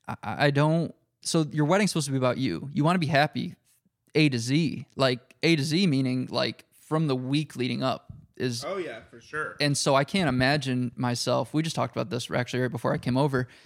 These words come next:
Speaker 1: is that I don't want the whole fly up the week before and stay at a friend's house or my parents' house in some crappy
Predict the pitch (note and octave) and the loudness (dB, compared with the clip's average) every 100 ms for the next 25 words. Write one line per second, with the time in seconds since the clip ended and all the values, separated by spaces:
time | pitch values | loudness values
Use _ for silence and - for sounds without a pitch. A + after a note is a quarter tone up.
0 | _ _ _ D3 C3+ B2+ B2+ A#2+ - _ | _ _ _ 2 4 4 4 4 0 _
1 | _ _ - E3+ A#3 G#3+ A#2+ C3+ E3+ G#3+ | _ _ -2 0 2 0 0 0 2 0
2 | D3+ C3 C3+ C3+ C3 C3 A#2+ _ _ _ | 0 0 0 0 0 -2 -4 _ _ _
3 | _ _ _ _ _ _ _ _ _ _ | _ _ _ _ _ _ _ _ _ _
4 | - D3+ D#3 F#3+ G3 D#3+ D#3+ - C3+ C#3 | -4 2 4 6 6 4 2 0 -2 0
5 | D3+ - E3 - C3 B2 B2 C#3 D3+ _ | -2 0 -2 0 0 2 2 2 -4 _
6 | _ - C#3+ - - C#3+ D#3 C3+ - A#2 | _ -2 0 0 0 2 2 0 -2 -2
7 | C#3 D3 D3 D3+ B2 B2 A#2+ C3+ C3 D3+ | 0 2 2 2 -2 -2 -2 0 0 0
8 | - F3 F#3 F3+ - - - C#3 C#3 - | 2 2 2 0 -6 -10 -4 -2 0 0
9 | B2+ B2 - - C3+ C#3 C#3+ C3+ C3 | -2 -2 -6 -2 2 2 2 0 0